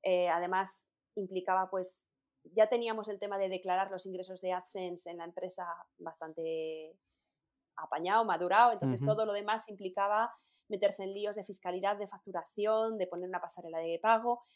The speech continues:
Speaker 1: de errores, de que si un pago no funciona tengas que dar una devolución, eh, de que gente no esté satisfecha por un producto que ha pagado, que eso es un marrón que te cagas, ¿vale? Mientras que si están
Speaker 2: Soporte.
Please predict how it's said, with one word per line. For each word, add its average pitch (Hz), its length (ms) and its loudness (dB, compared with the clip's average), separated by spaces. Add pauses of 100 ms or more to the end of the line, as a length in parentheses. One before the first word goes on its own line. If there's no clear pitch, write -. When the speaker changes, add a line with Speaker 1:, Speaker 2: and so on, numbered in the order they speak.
(100)
Speaker 1:
de 196 180 6
errores, 262 500 4
de 202 120 -2
que 190 80 -10
si 208 120 -8
un 202 80 -4
pago 202 180 0
no 196 100 -6
funciona 190 800 -6
tengas 180 280 -6
que 185 80 -6
dar 170 100 -4
una 170 140 -6
devolución, 180 760 -4 (680)
eh, 214 140 2
de 196 120 0
que 208 120 -2
gente 262 340 0
no 254 100 0
esté 247 240 -2
satisfecha 226 560 -4
por 214 100 -4
un 214 100 -6
producto 208 300 -6
que 202 60 -6
ha 190 40 -6
pagado, 262 400 0
que 247 80 -8
eso 170 80 -10
es 165 100 -10
un 180 100 -8
marrón 180 440 -6 (600)
que 180 80 -6
te 170 100 -2
cagas, 208 320 2
¿vale? 208 240 -6
Mientras 180 320 -6
que 180 80 -16
si - 140 -6
están - 240 0
Speaker 2:
Soporte. 120 600 2